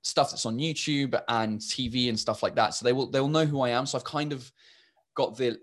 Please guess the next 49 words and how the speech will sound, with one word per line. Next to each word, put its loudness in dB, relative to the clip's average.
the 0
leg 4
up -2
in -6
France -4
where, 0
um, -8
people -4
kn-, -6
people -6
know 2
me, -2
so 0
they've 0
already, -4
they 8
either 6
already 4
like 4
me 0
or 0
they 2
already 2
don't 4
when 0
I 2
get 0
on -4
stage. 0
You 0
know, 2
when 0
sometimes -4
you -8
just, -8
somebody -2
goes 0
on -4
stage 0
and -6
it -
doesn't -4
matter 2
what -2
they -4
say, 0
you -2
hate 0
them, -2